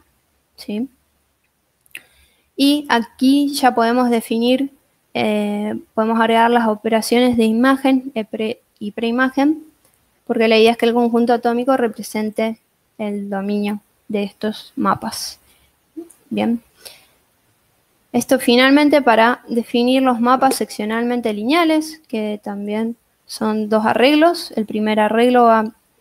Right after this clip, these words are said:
a estar compuesto por conjuntos y el segundo arreglo va a estar compuesto, eh, por mapas lineales. Es importante el orden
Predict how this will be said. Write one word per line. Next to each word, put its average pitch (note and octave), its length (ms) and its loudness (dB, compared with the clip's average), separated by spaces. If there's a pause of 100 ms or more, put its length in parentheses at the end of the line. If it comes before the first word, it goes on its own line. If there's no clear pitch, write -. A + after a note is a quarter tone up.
(640)
a A#3 100 -2
estar A3+ 220 -2
compuesto A3+ 440 -2
por A3 280 0 (100)
conjuntos E4+ 760 0 (360)
y A#3+ 80 2
el A3+ 140 4
segundo A#3 380 2
arreglo D4 520 4
va A#3 120 0
a A3 40 -6
estar A3+ 240 -2
compuesto, A3+ 640 -6 (580)
eh, A3+ 340 0
por G#3+ 180 -4
mapas A3 600 0 (260)
lineales. G#3+ 760 -6 (340)
Es G#3 220 -4
importante A3+ 560 2
el C4 120 6
orden D#4+ 580 4